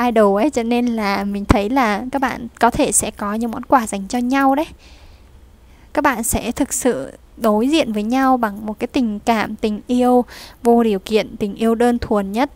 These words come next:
Tình yêu giống như là cái lúc mà mình mới bắt đầu biết yêu, mới bắt đầu biết rung rinh, giống như là mối tình đầu vậy. Và bạn ơi, cái lá sân này á, nó cũng cái là cái lá thể hiện cho cái việc là mọi thứ ấy, nó sẽ có những cái chuyển biến, nó tích cực dần, nó sẽ tốt dần lên.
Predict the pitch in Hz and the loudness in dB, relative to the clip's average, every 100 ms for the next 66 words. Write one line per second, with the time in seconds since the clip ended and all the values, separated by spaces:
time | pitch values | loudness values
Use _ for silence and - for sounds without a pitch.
0 | - 233 - 220 247 247 247 214 220 269 | -6 -6 -4 -4 2 4 4 2 2 4
1 | 262 196 196 214 269 - 277 214 202 208 | 4 2 0 0 0 0 -2 -2 -2 -2
2 | 208 294 - 220 202 254 - 277 277 269 | 2 2 4 2 2 -2 0 4 6 6
3 | 269 - - - 220 254 285 226 208 277 | 2 -4 -12 -4 0 2 4 4 4 2
4 | 285 277 277 277 277 277 220 240 285 226 | 2 4 4 4 4 2 2 4 4 4
5 | 208 214 240 262 220 214 208 202 220 - | 2 0 2 0 4 4 4 4 2 0
6 | - - - - - - 220 202 - 254 | -8 -8 -6 -6 -6 -2 0 0 0 2
7 | 262 262 254 214 214 - 269 247 202 226 | 4 4 2 0 2 4 2 0 -2 -2
8 | 269 254 240 285 - 254 240 202 208 214 | -2 0 0 -2 -2 0 0 0 -2 -2
9 | 208 - 247 226 214 214 247 302 277 220 | 0 0 0 0 -2 -4 -4 -2 0 -2
10 | 202 208 196 190 _ _ _ - 240 240 | -2 -6 -6 -6 _ _ _ 0 0 0
11 | - 240 226 302 339 254 233 - 185 247 | 0 0 2 2 0 -2 -2 -4 -4 -4
12 | - 220 220 262 320 - 254 202 214 220 | -4 -4 -2 -2 -2 -2 -2 0 -2 -2
13 | 247 - 330 - 226 - 208 202 202 214 | -2 -2 -4 -4 -6 -2 -2 -2 -6 -6
14 | - - 311 330 - 220 202 240 262 | -6 2 2 2 -2 -2 0 2 2